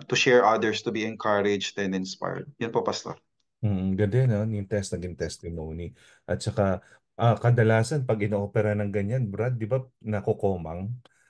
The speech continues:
Speaker 2: And, ah, imagine mo, nakakapag-play ka ng guitar ngayon, nakakapag-basketball ka, na parang walang nangyari.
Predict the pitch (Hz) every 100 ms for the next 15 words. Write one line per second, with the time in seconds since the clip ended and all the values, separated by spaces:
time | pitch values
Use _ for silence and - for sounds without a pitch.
0 | _ _ - 101 98 95 92 - 98 95
1 | 95 98 101 117 104 98 92 92 87 87
2 | 87 90 - - _ 92 90 90 87 87
3 | 87 87 85 85 104 127 113 104 82 78
4 | - 85 78 78 - 95 90 92 87 78
5 | 78 85 87 87 87 90 87 87 90 85
6 | 76 80 98